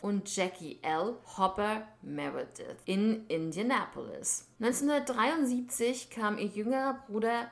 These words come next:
Brandon zur Welt. Sie hatten eine enge Geschwisterbeziehung. Trisha besuchte die Ben Davis High School und im Jahr neunzehnhundertfünfundachtzig hat sie diese erfolgreich abgeschlossen. Ihre Mutter Jackie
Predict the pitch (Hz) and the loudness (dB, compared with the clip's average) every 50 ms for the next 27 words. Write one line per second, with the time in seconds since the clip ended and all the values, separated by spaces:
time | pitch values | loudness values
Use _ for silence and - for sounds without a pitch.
0 | - - 175 185 180 170 170 - - - 123 143 - - - 143 - - 95 - | -6 0 4 6 6 6 4 0 -6 -8 -8 -2 -2 -2 -2 -2 -6 -8 -8 -8
1 | - - - - - - - - - 233 262 269 269 269 - 254 240 - - 190 | -10 -12 -16 -16 -18 -18 -12 -6 -2 2 4 4 4 4 2 -2 -2 0 0 0
2 | 214 220 - - - - 214 240 262 277 269 247 226 233 226 - - 202 196 190 | 2 2 0 0 0 2 2 4 6 4 4 4 2 0 0 0 0 0 0 0
3 | - - 170 160 147 151 - - - - 151 151 147 143 151 156 156 - - - | 2 0 0 0 0 -2 -2 -2 -2 -2 -2 -4 -4 -2 -2 -4 -6 -8 -8 -4
4 | - 262 285 285 - 294 277 269 269 269 269 269 262 262 233 220 - 262 247 - | -2 0 0 0 2 2 4 4 4 4 2 2 0 0 -4 -4 -4 -6 -8 -10
5 | - - 233 240 233 233 233 226 220 220 - 214 214 214 190 - - - 196 202 | -4 0 0 2 2 2 2 0 -2 -4 -4 -4 -4 -4 -6 -4 0 2 2 4
6 | 226 247 262 247 - - 175 180 202 190 196 214 214 190 214 208 202 - - - | 4 2 0 -2 -4 -6 -6 -2 0 2 2 2 2 2 2 2 2 2 0 -2
7 | - - - - 180 214 247 - - - - - 175 175 185 208 240 285 - - | -10 -10 -4 0 2 2 4 2 2 0 -4 -12 -6 -4 -2 -2 -2 -2 -2 0
8 | 254 277 277 302 285 269 262 254 254 247 247 240 240 240 233 - 220 226 220 214 | 2 2 4 4 4 4 4 4 4 4 4 2 2 0 -2 -2 -2 -2 -2 0
9 | 208 196 196 196 - - - 285 269 277 269 - - 185 190 - - - - - | 0 0 -2 -2 -6 -6 -4 0 2 2 2 2 0 -4 -4 -4 -2 -2 -2 0
10 | 202 220 247 240 - - - - - - - 220 214 220 - 226 220 220 - 202 | 0 -2 -4 -4 -8 -16 -20 -20 -16 -8 -4 -4 -2 0 0 -2 -2 -4 -4 -4
11 | 214 202 214 233 226 226 - - 196 190 - 196 185 180 180 - - 196 202 214 | -2 0 2 0 0 0 -2 -4 -4 -4 -2 2 2 2 2 0 0 0 0 0
12 | 214 - - - - - - - 151 - - - - 143 - - 151 160 160 156 | -2 -6 -8 -10 -10 -10 -10 -12 -12 -10 -10 -10 -8 -8 -6 -6 -6 -6 -4 -2
13 | 277 302 285 285 262 254 262 254 247 220 214 214 - 220 247 240 - 220 220 220 | 0 2 2 4 4 4 4 4 4 2 2 0 0 0 0 -2 -2 -4 -2 -2
14 | 226 240 - - | 0 -2 -2 -4